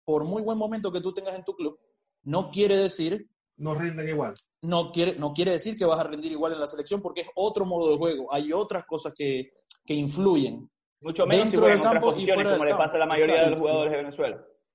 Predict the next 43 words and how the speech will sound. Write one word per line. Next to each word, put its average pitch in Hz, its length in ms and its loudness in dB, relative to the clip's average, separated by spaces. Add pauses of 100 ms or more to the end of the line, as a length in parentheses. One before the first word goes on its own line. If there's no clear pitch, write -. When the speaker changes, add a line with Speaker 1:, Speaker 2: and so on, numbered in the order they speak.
Speaker 1:
Muy 165 240 -8
importante 175 400 -4
también 165 280 -8
eso, 160 200 -6
que 135 120 -8
no 143 100 -4
juegan 170 280 -2
en 160 80 -6
las 160 100 -4
posiciones 160 500 -8
que 117 300 0 (160)
Speaker 2:
Sí. 131 120 -14
Speaker 1:
normalmente 147 880 2
o 139 140 2
que 143 80 2
habitualmente 165 680 2
vienen 165 200 0
haciendo 156 420 -2
fin 151 240 -4
de 165 80 0
semana 170 340 -2
tras 127 160 -10
fin 143 120 -6
de 175 80 -4
semana, 226 320 -6 (280)
y 160 120 4
eso 180 180 4
al 196 80 6
jugador, 190 580 4
eh, 190 200 0
quizás 185 320 -6
le, 190 180 -6
le 160 160 -6
pasa 170 260 -8
factura 180 360 -6
al 190 60 -4
momento 151 380 -6
de, 135 200 -2
de 139 100 -6
desenvolverse 143 720 -4
dentro 131 220 -8
del 117 100 -10
campo. 170 340 -8